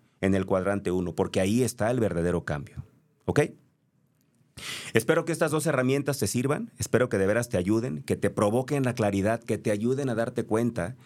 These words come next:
y que te mantengan enfocado en ese cuadrante, en el uno, que es el único que va a ayudarte a marcar la diferencia. Si quisieras que yo te mandara estos dos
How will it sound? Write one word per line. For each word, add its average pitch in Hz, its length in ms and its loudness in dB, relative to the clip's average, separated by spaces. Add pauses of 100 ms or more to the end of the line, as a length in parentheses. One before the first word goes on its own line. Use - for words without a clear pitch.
(240)
y 104 80 4
que 110 80 4
te 107 80 0
mantengan 120 460 2
enfocado 104 640 0 (160)
en 92 240 2
ese 104 240 -2
cuadrante, 85 540 -2
en 85 100 0
el 90 140 2
uno, 87 260 0 (220)
que 107 100 4
es 101 140 0
el 107 100 2
único 143 400 -2
que - 80 -2
va 98 80 4
a 101 40 2
ayudarte 101 340 2
a - 20 0
marcar 87 260 0
la 85 100 0
diferencia. 78 520 -4 (1120)
Si - 140 -2
quisieras 156 400 0
que 160 60 0
yo 156 100 2
te 156 100 2
mandara 131 460 2
estos 120 480 0
dos 110 420 0